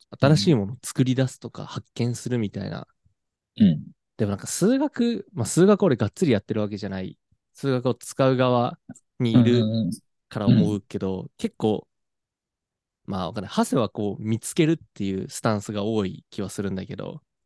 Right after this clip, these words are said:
Speaker 1: うん。
Speaker 2: もともこう、もともとこう自然の中にあるものを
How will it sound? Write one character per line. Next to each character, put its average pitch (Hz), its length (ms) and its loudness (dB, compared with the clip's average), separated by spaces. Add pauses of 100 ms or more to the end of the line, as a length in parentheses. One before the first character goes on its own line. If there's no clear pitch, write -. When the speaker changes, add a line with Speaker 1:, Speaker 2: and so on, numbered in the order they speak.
(280)
Speaker 1:
う 135 80 8
ん。 87 200 4 (220)
Speaker 2:
も 117 80 -12
と 107 100 -2
も 107 100 -2
こ 113 300 -4
う、 123 40 -8
も 110 60 0
と 113 120 0
も 117 80 0
と 107 80 -6
こ 107 100 -8
う 98 40 -6
自 117 160 -10
然 131 180 0
の 127 60 -2
中 127 200 -2
に 104 140 -4
あ 104 80 -2
る 101 200 -6 (800)
も 113 80 -2
の 123 100 2
を 120 140 8